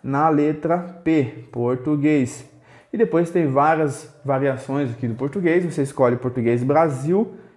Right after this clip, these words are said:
e ele vai mudar aqui para vocês, ó, olá, português Brasil,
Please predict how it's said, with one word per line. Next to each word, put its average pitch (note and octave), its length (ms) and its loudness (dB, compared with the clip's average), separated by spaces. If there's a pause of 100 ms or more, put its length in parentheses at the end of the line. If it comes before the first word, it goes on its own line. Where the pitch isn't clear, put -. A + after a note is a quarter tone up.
(120)
e A3+ 60 -6
ele G#3+ 140 4
vai G3 180 6
mudar G3 400 2
aqui F#3 160 -4
para F#3+ 160 0
vocês, D#3 480 -2
ó, E2+ 100 -2
olá, D3 360 2
português A#2+ 500 -4
Brasil, E3+ 520 -2